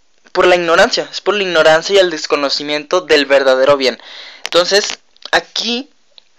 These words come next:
en el inte-, intelectualismo, este, pues menciona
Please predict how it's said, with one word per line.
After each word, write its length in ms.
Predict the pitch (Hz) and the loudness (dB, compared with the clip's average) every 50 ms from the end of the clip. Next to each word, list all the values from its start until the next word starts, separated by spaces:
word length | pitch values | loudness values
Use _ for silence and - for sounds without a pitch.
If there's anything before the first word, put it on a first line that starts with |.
| _ _ - | _ _ -8
en 140 | 170 165 | -8 -6
el 140 | 160 156 156 | -4 -6 -6
inte-, 320 | 156 156 156 151 - 156 - - | -6 -10 -10 -10 -12 -14 -12 -12
intelectualismo, 1040 | 160 160 156 - 165 156 147 151 - - 165 165 180 185 170 - 170 160 165 - _ _ _ _ _ _ _ _ _ _ _ _ | -14 -12 -6 -4 -4 -4 -4 -4 -2 0 0 0 0 -2 -8 -10 -12 -14 -16 -18 _ _ _ _ _ _ _ _ _ _ _ _
este, 920 | - 143 143 139 139 - - - - - - - 135 131 131 131 131 135 - - - | -16 -14 -12 -12 -12 -10 -10 -12 -12 -14 -14 -12 -12 -10 -10 -12 -14 -16 -20 -20 -12
pues 600 | - 156 160 151 147 147 147 - - - - - 143 | -6 -2 0 2 2 0 0 -2 -2 -2 -4 -4 -4
menciona 640 | 165 170 170 175 - - 202 208 196 170 165 180 | -4 -4 -2 -2 0 0 0 0 0 -2 -4 -6